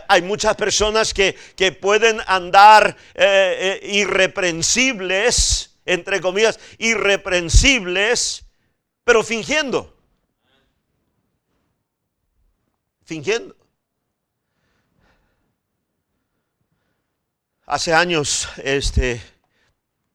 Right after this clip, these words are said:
cuatro años, cinco años, me metieron en un grupo de pastores, eh, de WhatsApp, eh, siervos de Dios. Más de doscientos sesenta pastores bautistas fundamentales.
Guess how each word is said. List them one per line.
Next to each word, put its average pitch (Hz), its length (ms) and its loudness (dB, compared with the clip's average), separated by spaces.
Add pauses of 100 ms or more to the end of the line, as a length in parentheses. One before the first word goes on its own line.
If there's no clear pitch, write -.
(240)
cuatro 139 300 -4
años, 147 280 -4
cinco 135 280 -8
años, 147 300 -6
me 123 180 -12
metieron 135 500 -12
en 135 140 -12
un 139 120 -14
grupo 139 340 -12
de 117 100 -10
pastores, 131 720 -12 (280)
eh, 117 320 -8
de 117 100 -12
WhatsApp, 127 500 -8 (720)
eh, 104 120 -18
siervos 147 540 -6
de 127 120 -12
Dios. - 560 -16 (1800)
Más 147 240 -4
de 165 140 -8
doscientos 147 640 -12
sesenta 143 500 -14
pastores 113 680 -14
bautistas 120 640 -14
fundamentales. 113 1040 -16